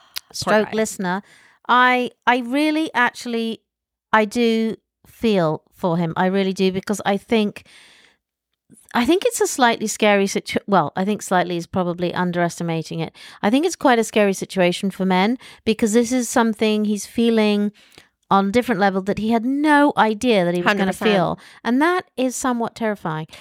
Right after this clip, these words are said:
Speaker 2: Yeah.
Speaker 1: And then if he goes into that feeling and does whatever, whatever does more about it, and his wife is not into it, it's gonna blow his whole life up.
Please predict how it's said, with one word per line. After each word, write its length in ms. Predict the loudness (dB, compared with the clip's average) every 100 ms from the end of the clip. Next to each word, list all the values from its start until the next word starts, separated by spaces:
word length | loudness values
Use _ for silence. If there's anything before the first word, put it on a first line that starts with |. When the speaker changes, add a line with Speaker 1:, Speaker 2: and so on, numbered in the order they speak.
| -6
Speaker 2:
Yeah. 220 | -2 2
Speaker 1:
And 80 | 2
then 120 | 2 0
if 120 | -6
he 160 | -12 -16 _
goes 300 | 2 2 4
into 300 | 2 2 0 0
that 220 | 0 -2
feeling 540 | -6 -6 -4 -6 -8 -8
and 240 | -6 -4 -4 2
does 300 | 2 2 0
whatever, 560 | -2 0 0 0 -2 -6 _ _
whatever 360 | -2 0 2 0
does 240 | -2 -4
more 280 | -2 0 2
about 360 | 4 4 4 2
it, 220 | -4 -8 -16 -10
and 100 | -2
his 120 | -2 2
wife 280 | 2 2 -2
is 140 | -2
not 180 | 0 0
into 320 | 0 -2 -4
it, 260 | -6 -6 -12 _ -10
it's 140 | -2
gonna 240 | -2 0
blow 220 | 2 2 2
his 120 | 2
whole 200 | 0 2
life 300 | 2 0 -2
up. 200 | -6